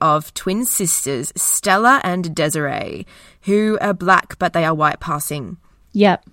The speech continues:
Speaker 1: And as teenagers, they run away from their hometown in the Deep South to avoid bad things. But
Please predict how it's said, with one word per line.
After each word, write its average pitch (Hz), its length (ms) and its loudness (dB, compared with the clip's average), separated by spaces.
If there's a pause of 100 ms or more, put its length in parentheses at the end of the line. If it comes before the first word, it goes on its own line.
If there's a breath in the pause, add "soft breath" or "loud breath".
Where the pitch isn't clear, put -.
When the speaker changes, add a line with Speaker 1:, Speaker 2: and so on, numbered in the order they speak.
(480 soft breath)
Speaker 1:
And 196 320 2
as 185 160 -2
teenagers, 214 720 -2
they 175 220 -2
run 170 160 2
away 170 220 0
from 170 180 -8
their 160 160 -2
hometown 156 680 -2
in 151 100 -4
the 151 60 -6
Deep - 220 -6
South 147 300 -8
to 147 160 -4
avoid 143 480 -4 (120)
bad 151 280 -4
things. - 320 -10 (480 loud breath)
But 196 260 2